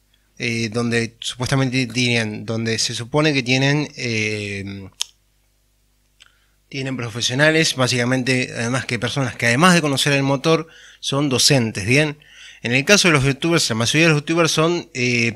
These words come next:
personas que tienen conocimiento acerca del motor, pero no necesariamente son docentes, por lo tanto no puedo encasillarlos en eso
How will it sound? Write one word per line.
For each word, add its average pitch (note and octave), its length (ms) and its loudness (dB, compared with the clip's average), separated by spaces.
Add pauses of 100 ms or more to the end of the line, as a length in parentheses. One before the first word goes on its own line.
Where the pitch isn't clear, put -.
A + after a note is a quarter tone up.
personas G3 520 4
que B2 240 0
tienen D#3 400 4
conocimiento C#3 560 2
acerca B2+ 280 0
del B2 100 0
motor, E3 320 -4 (420)
pero C3 160 0
no E3+ 240 4
necesariamente D#3 460 0
son C#3 180 -6
docentes, D3 380 -6
por C3 100 -10
lo B2 60 -10
tanto E3 240 -4
no D3+ 160 -2
puedo E3+ 160 0
encasillarlos A#2+ 560 -2
en G2 100 -8
eso - 240 -6